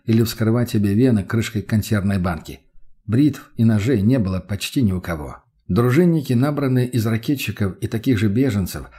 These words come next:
были призваны не только поддерживать порядок, но и бороться с этой напастью. Из полусотни тех, кто решил пойти по пути наименьшего сопротивления, только двадцати удалось покинуть этот мир. Остальным не дали. Но каждый раз,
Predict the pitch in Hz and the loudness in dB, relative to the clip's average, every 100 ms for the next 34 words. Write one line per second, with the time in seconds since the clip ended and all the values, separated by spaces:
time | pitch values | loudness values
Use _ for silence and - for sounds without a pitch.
0 | _ _ 120 143 143 143 151 127 127 120 | _ _ 0 0 2 2 2 2 2 2
1 | 120 147 135 135 131 127 120 107 107 95 | 2 -2 -2 -4 -2 0 2 2 0 -2
2 | 98 135 131 98 - - _ 107 120 120 | -2 -2 -2 -4 -8 -20 _ 2 4 4
3 | 135 120 - 92 104 113 117 113 87 - | 2 0 -4 -4 0 2 2 0 -4 -6
4 | - - _ _ - _ _ 104 - 113 | -16 -20 _ _ -20 _ _ -4 -2 -2
5 | 113 - 135 113 101 123 123 92 - _ | 0 0 2 2 0 0 0 -2 -12 _
6 | - 113 101 - 123 110 101 120 110 - | -4 -2 0 0 -2 -2 0 2 2 0
7 | 98 107 - 117 110 110 113 - 104 98 | -6 -4 0 2 4 2 2 -2 -4 -6
8 | 101 98 101 143 131 110 90 - - - | -6 -4 0 0 2 0 0 -10 -20 -10
9 | - 123 131 120 131 - 131 147 110 101 | -2 -2 0 -2 -2 -4 -2 0 2 2
10 | 120 127 107 101 117 107 104 101 101 101 | 0 -2 -4 -2 0 0 0 -4 -2 -2
11 | 87 - - - - - 113 - 127 131 | -2 -8 -12 -10 -8 -4 -4 0 2 2
12 | 123 110 110 104 65 - - - - - | 4 2 2 0 -2 -10 -16 -18 -20 -2
13 | 110 113 160 135 139 127 110 82 | 0 0 -2 -2 0 0 0 -2